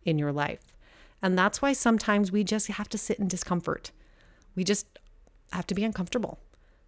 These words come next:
This is gonna be hard. This is gonna be uncomfortable. This is gonna be stressful.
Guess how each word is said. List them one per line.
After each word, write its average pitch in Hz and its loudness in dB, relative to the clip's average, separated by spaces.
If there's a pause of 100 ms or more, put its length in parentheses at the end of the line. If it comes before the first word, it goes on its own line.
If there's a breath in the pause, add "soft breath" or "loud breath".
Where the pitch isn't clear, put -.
This 196 4
is 254 2
gonna 202 4
be 202 4
hard. 185 4 (200)
This 160 0
is 185 0
gonna 190 2
be 185 2
uncomfortable. 165 -2 (120)
This 170 -2
is 185 -2
gonna 202 0
be 214 2
stressful. 165 0